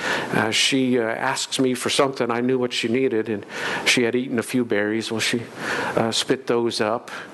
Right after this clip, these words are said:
and put her head back on this, uh, raised up examination chair table thing, and her eyes rolled back in her head,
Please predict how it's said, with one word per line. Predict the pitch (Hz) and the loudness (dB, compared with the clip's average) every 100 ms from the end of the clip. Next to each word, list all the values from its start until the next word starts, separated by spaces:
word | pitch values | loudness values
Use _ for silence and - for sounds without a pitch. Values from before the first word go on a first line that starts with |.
| - - - - - | -8 -4 -2 -2 -2
and | 107 104 | -2 2
put | 151 | 2
her | 139 | 2
head | 113 131 147 131 | 0 0 -2 0
back | 135 143 - - - 156 | 2 0 -2 -6 -2 0
on | 113 120 117 | 2 2 0
this, | 113 113 - - | 2 0 0 0
uh, | 113 107 117 - - | 0 -2 -6 -10 0
raised | 113 123 123 - | 2 2 0 0
up | 127 123 | 0 0
examination | - 120 131 127 123 120 131 - 120 113 - - | -4 0 2 2 0 0 0 0 0 0 -4 0
chair | - 120 123 | 2 6 4
table | 120 131 135 117 | 4 2 2 2
thing, | 110 107 104 113 - - - - - - - - - | 2 2 2 -2 -8 -10 -8 -6 -6 -4 -4 -2 0
and | 104 | 2
her | - | 2
eyes | 117 123 123 | 0 0 0
rolled | 123 131 123 | 2 2 2
back | 123 123 135 | 0 0 -2
in | 113 | 0
her | 104 | 0
head, | - 131 139 | 2 2 0